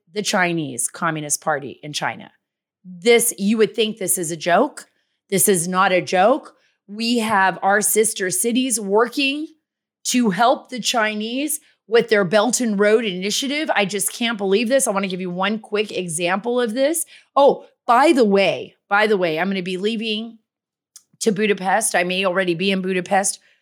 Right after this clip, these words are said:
when this podcast airs. I'll be definitely doing podcasts from Hungary. But what was interesting is that Prague, Prague in Czechoslovakia, actually refused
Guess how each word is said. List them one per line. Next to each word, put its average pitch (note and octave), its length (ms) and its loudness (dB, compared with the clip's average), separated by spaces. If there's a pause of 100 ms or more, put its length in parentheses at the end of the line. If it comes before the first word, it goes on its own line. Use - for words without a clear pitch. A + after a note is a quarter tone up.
(160)
when G3 340 2
this F3+ 360 -2
podcast F#3+ 920 -2
airs. F3 480 0 (320)
I'll F#3+ 160 2
be F#3 280 -6 (160)
definitely A3 460 0
doing F#3 240 -4
podcasts F3 600 0
from F#3+ 260 -2
Hungary. E3+ 500 -6
But E3+ 380 0
what F#3+ 220 -2
was F#3+ 160 0
interesting A#3 560 -2
is E3 160 -6
that F3 340 0
Prague, F#3+ 560 0 (800)
Prague F#3 440 2 (200)
in G3 140 -2
Czechoslovakia, F#3 960 -2 (840)
actually A3+ 640 -2
refused G3+ 1200 0